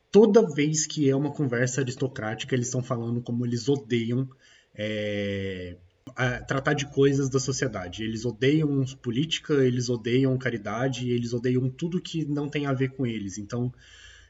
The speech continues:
é, eu tenho quase certeza que é uma crítica, sim. Mesmo porque o,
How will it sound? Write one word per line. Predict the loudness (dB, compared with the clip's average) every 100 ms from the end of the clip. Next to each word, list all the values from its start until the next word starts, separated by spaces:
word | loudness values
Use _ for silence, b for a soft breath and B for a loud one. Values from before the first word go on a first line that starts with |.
| -10
é, | -4 -2 -2 -4 -6 -10 -4
eu | -4
tenho | 0 -2 -2
quase | -6 -6 -6 -4
certeza | -4 0 -2 -2
que | -2
é |
uma | -4 -4
crítica, | -6 -10 -8 -10
sim. | -10 -16 _ _ _ _ _ _ _ _ _ _ _ 0
Mesmo | 0 2
porque | 0 0 0
o, | -2